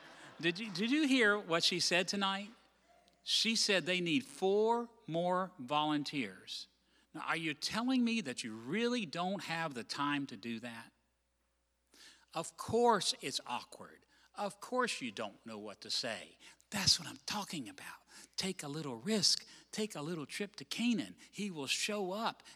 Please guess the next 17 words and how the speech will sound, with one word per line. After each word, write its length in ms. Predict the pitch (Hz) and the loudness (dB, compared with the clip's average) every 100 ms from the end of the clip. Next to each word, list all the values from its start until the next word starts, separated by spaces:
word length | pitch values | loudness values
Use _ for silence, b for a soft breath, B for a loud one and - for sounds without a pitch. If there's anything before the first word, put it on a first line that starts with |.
| - | -8
and 180 | 160 | -6
you 160 | 165 233 | -2 -2
will 140 | 196 | -2
be 180 | 135 202 | -2 -4
amazed 680 | 208 208 233 285 277 143 - | -2 0 4 4 4 4 0
at 120 | 135 | -4
what 160 | 110 110 | -8 -10
he 140 | 101 | -10
will 160 | 92 95 | -14 -12
do 200 | 101 92 | -10 -10
with 200 | 85 - | -12 -18
you. 80 | - - _ _ _ _ _ _ _ _ _ _ _ _ _ _ _ _ _ _ _ _ _ _ _ _ _ _ _ _ _ _ b b - | -20 -20 _ _ _ _ _ _ _ _ _ _ _ _ _ _ _ _ _ _ _ _ _ _ _ _ _ _ _ _ _ _ b b -4
You 80 | |
know 120 | 151 185 | -2 0
that 180 | 190 | 0
next-door 400 | 165 180 - 185 | 0 0 0 0
neighbor 520 | 170 160 180 185 196 | 2 2 0 -2 -6